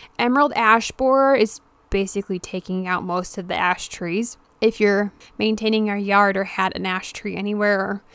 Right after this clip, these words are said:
heard about it, you know about it. More than likely, there are no ash being sold at nurseries, garden centers, 'cause there hasn't been a hybrid that I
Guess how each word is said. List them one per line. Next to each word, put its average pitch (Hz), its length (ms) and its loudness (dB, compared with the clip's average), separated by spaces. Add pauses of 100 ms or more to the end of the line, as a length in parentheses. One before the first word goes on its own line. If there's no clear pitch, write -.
(280)
heard 226 260 4
about 202 300 6
it, 208 200 4 (280)
you 220 120 2
know 214 240 4
about 190 280 0
it. 214 160 -2 (200)
More 214 220 4
than 220 100 2
likely, 214 520 2 (360)
there 208 180 2
are 208 120 4
no 208 240 4
ash 196 360 2
being 202 280 -2
sold 196 320 0
at 180 120 0
nurseries, 269 500 0
garden 214 340 2
centers, 208 340 0
'cause 196 160 -6
there 196 100 -4
hasn't 196 340 -6
been 190 160 -6
a - 20 -8
hybrid 190 460 -4
that 202 120 -4
I 285 120 6